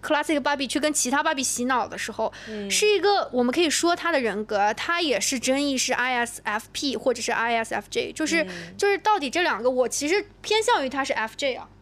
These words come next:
Speaker 2: 嗯。
Speaker 1: 因为她整个给大家洗脑，然后讲的那一条条一框框，男性会觉得有点说教了，但是我是觉得这种东西不是个 J，她都说不出来，我有一种感觉。
Speaker 2: 啊，我们先说回小女孩儿啊，呃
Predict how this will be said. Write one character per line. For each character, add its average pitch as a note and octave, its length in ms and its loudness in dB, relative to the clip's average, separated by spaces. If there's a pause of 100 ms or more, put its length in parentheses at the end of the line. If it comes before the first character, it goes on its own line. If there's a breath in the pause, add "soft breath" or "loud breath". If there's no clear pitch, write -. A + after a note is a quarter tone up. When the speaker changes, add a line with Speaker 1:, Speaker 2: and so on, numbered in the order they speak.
Speaker 2:
嗯。 G3 420 -10
Speaker 1:
因 F4+ 80 2
为 G#4 100 4
她 G#4 220 0
整 D#4 240 -2
个 F4 180 2 (200)
给 C4 120 0
大 D4+ 160 0
家 F4 80 -2
洗 C4+ 320 -4
脑， D#4+ 200 0
然 B3 80 -4
后 D4+ 100 0
讲 G#3+ 260 -4
的 A3+ 80 -6
那 C#4 80 -2
一 E4 160 -6
条 E4 200 -2
条 E4 160 0
一 D#4 40 -2
框 D4+ 200 -4
框， C#4+ 280 0 (120)
男 A#3 200 -2
性 F4+ 180 -2
会 D#4+ 120 -2
觉 A#3 140 0
得 A#3+ 60 0
有 B3 60 2
点 A#3+ 140 2
说 A#3 240 0
教 A3 220 0
了， - 80 -12 (260 loud breath)
但 F4+ 140 0
是 F4 80 4
我 C4 260 2
是 E4+ 160 4
觉 C4 180 2
得 C#4 140 2
这 G4+ 180 2
种 A#3+ 220 2
东 B3+ 180 4
西 A#3+ 220 2 (480 loud breath)
不 C4 140 2
是 G4 120 2
个 F#4 120 4
J， G#4 200 2
她 D#4+ 80 -2
都 D#4+ 80 0
说 F4+ 160 -2
不 D#4 60 -4
出 D4+ 140 -6
来， F3+ 280 -6
我 B3 140 -2
有 B3 100 2
一 A#3+ 40 -4
种 A3+ 160 -6
感 G#3+ 180 -6
觉。 - 180 -16 (1040 soft breath)
Speaker 2:
啊， A3+ 180 -2
我 G#3+ 80 -2
们 G#3 140 -6
先 E4 340 -6
说 F#4 200 -8
回 C4+ 200 -2
小 A3+ 240 -4
女 C4 100 -8
孩 - 180 -14
儿 E3 200 -8
啊， F3+ 260 -4 (320 loud breath)
呃 F#3+ 720 -4